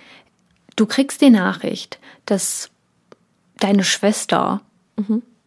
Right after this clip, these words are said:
Speaker 1: einem Mörder zum Opfer gefallen ist.
Speaker 2: Mhm.
Speaker 1: Und einunddreißig Jahre später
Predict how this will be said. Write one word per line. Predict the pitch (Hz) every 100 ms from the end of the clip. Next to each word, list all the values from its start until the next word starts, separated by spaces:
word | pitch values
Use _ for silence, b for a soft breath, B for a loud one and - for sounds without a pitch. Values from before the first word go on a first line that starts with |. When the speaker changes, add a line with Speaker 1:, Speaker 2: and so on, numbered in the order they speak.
| _ _ _ _ - -
Speaker 1:
einem | - 202 202 196 190 190 185 185 - - -
Mörder | 190 202 202 180
zum | 185 190 -
Opfer | - 202
gefallen | 202 196 - - -
ist. | 240 277 - - 226
Speaker 2:
Mhm. | 208 196 220
Speaker 1:
Und | 208 -
einunddreißig | - 220 302 339 285 269 269 269 -
Jahre | 220 226
später | - - - 190 226 - 180 202